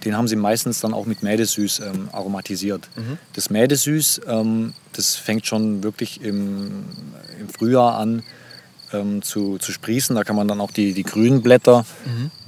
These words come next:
Speaker 1: die zarten grünen Blätter dann mit den Salat tun. Die sind dann so ein bisschen bitter.
Speaker 2: Mhm.
Speaker 1: Ähm, eben das Ganze hat so ein bisschen Mandelaroma, so ein Bittermandelaroma.
Speaker 2: Ja.
Speaker 1: Ähm, mit den Blüten könnte man jetzt wirklich auch mega kreativ werden. Da könnte man jetzt zum Beispiel auch ein bisschen von den Blüten hier in,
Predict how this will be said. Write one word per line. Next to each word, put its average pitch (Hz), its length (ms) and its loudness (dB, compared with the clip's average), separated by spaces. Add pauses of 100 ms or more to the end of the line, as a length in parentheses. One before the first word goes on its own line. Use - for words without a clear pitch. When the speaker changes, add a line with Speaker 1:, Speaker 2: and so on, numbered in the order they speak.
(240)
Speaker 1:
die - 80 -8
zarten 104 320 2
grünen 113 280 2
Blätter 110 260 4
dann 107 260 2
mit 104 120 -4
den 104 120 -4
Salat 104 380 2 (300)
tun. 117 300 0
Die 107 80 -4
sind 101 240 -4
dann 101 120 -2
so 98 140 -6
ein 98 140 -6
bisschen 98 300 -4
bitter. 120 380 2 (200)
Speaker 2:
Mhm. 113 240 -8 (220)
Speaker 1:
Ähm, 95 520 -4 (840)
eben 107 180 0
das 98 120 -4
Ganze 110 240 0
hat 101 80 0
so - 100 -6
ein 101 40 -2
bisschen 101 300 -4
Mandelaroma, 120 800 2
so - 100 -10
ein 98 60 -8
Bittermandelaroma. 117 1040 -4
Speaker 2:
Ja. 117 160 -4 (580)
Speaker 1:
Ähm, 98 240 -2
mit - 120 -6
den 104 140 0
Blüten 120 380 0
könnte 110 220 -2
man 104 120 -4
jetzt 104 200 -2
wirklich 113 420 -4
auch 113 180 -4
mega 113 300 2
kreativ 101 520 -4
werden. 107 220 0
Da 95 80 -2
könnte 110 200 -6
man 101 100 -6
jetzt - 100 -6
zum - 100 -6
Beispiel 104 240 -4
auch 101 80 0
ein 101 100 -4
bisschen 98 220 -6
von 98 140 -6
den 95 120 -4
Blüten 110 340 0
hier 110 220 2
in, 104 220 0